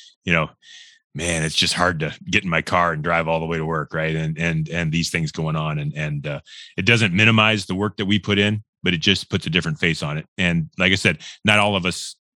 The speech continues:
either took the opportunity or could take the opportunity, and you did. And just like in your career in the, uh, military, you know, thank you for your service and thank you for doing the things that you do for those that you do it. So thank you again for all, for sharing that story.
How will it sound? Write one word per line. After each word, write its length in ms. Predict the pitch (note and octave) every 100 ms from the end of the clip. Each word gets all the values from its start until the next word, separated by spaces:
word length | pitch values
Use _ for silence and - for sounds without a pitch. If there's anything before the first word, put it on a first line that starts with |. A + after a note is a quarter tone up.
| _ _ _
either 220 | A2 F2+
took 260 | E2 D3 B2+
the 120 | B2
opportunity 580 | A#2 A2 G2+ A#2+ A#2 A2+
or 120 | F#2+
could 280 | F2+ B2+ G2+
take 200 | - F#2
the 120 | G2+
opportunity, 640 | G2 - E2+ G2+ F#2 F#2 - - -
and 120 | G2
you 100 | F#2+
did. 400 | F2 F#2 F2+ E2 - - -
And 100 | G2+
just 240 | C3 A#2
like 180 | A#2 A2
in 100 | G#2
your 120 | G2
career 320 | - G2+ G2
in 140 | F#2 F2
the, 300 | F2 E2+ E2
uh, 80 | E2
military, 640 | G#2 G2 - F2+ F2 - _ _ -
you 60 |
know, 60 | E2
thank 260 | G#2 G#2
you 80 | G2
for 100 | F2+
your 100 | E2
service 360 | - G#2+ F#2+ -
and 120 | D#2
thank 200 | G2+ F#2+
you 80 | F2+
for 120 | F2+
doing 460 | E2 F#2 F2 D#2+ -
the 80 | F2+
things 260 | F#2 E2+ D#2+
that 100 | F2
you 120 | E2
do 260 | E2 E2 D#2 _ -
for 140 | E2
those 200 | D2+ D2+
that 80 | D2+
you 80 | C#2+
do 180 | C#2+ C#2
it. 100 | -
So 180 | C#2+ - - - -
thank 220 | E2 -
you 140 | D#2+
again 380 | D#2 E2 D2+ C2 - _ -
for 140 | D2+
all, 140 | D2+
for 180 | - F#2
sharing 240 | - E2+ D2
that 120 | D#2
story. 260 | - E2